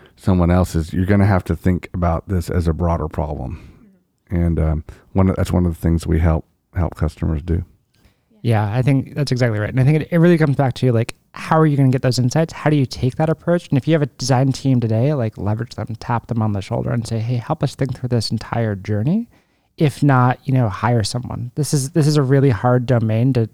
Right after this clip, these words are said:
Speaker 3: try and just kind of wing, frankly. We have some great people, Jake Carter in particular, who, look, I've sat in, I don't know,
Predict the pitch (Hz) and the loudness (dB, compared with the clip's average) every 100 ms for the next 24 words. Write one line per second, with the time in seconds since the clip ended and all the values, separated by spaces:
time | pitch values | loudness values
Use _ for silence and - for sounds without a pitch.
0 | _ - - 120 - 127 - 117 104 107 | _ -6 -4 -4 -4 -6 0 0 0 -2
1 | 120 135 156 151 147 165 156 - - - | 0 0 2 0 0 0 0 -4 -20 -10
2 | - 170 170 160 143 135 143 123 135 135 | 2 2 4 4 2 2 0 2 2 2
3 | - - 139 131 117 - 120 139 127 127 | 0 0 2 4 2 -2 -4 0 2 0
4 | 107 135 127 120 - - - - - _ | 2 2 4 2 -2 -20 -20 -20 -20 _
5 | 170 160 147 165 - 175 160 135 135 131 | 0 0 2 0 2 0 -2 -6 -4 -4
6 | 127 117 113 | -2 -2 -2